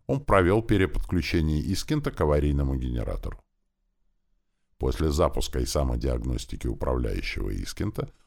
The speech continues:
он получил обновление приоритетов и принялся за работу. Сейчас в первую очередь ему предстояло произвести подключение центра управления к реакторному комплексу корабля.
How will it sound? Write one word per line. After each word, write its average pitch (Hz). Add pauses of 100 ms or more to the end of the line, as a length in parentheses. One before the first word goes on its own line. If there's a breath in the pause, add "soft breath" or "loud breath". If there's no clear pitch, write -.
(100)
он -
получил 107
обновление 87
приоритетов 113 (100)
и -
принялся 69
за 60
работу. 50 (1700)
Сейчас 131
в -
первую 143
очередь 156
ему 120
предстояло 107
произвести 92
подключение 120
центра 107
управления 85
к 143
реакторному 98
комплексу 76
корабля. 69